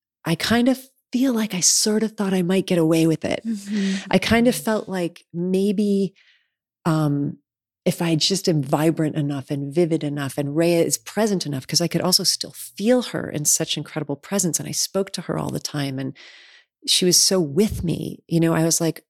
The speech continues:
Speaker 1: "Oh, maybe we did this right. Like, we did our love story so right that we get to keep it.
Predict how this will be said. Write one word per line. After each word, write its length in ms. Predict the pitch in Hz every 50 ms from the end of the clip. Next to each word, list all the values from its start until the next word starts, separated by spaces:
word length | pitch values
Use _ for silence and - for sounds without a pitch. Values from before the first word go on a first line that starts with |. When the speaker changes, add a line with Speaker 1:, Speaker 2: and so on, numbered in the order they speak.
| -
Speaker 1:
"Oh, 180 | 208 214 202 180
maybe 360 | 165 180 180 202 226 262 262
we 100 | 240 233
did 280 | 185 - - 196 185 -
this 220 | 190 156 - -
right. 400 | 120 - - 180 151 - - -
Like, 220 | - 143 139 -
we 140 | 160 165 151
did 240 | - - 185 196 190
our 120 | 175 165
love 240 | 151 151 151 156 151
story 340 | - - - 165 147 147 143
so 300 | - - - - 165 160
right 440 | 151 143 151 151 151 143 135 - - - - - - - _ -
that 100 | 160 165
we 60 | 165
get 160 | 156 170 -
to 100 | - 160
keep 380 | - - - - 214 226 220 214
it. 300 | 143 135 131 - - _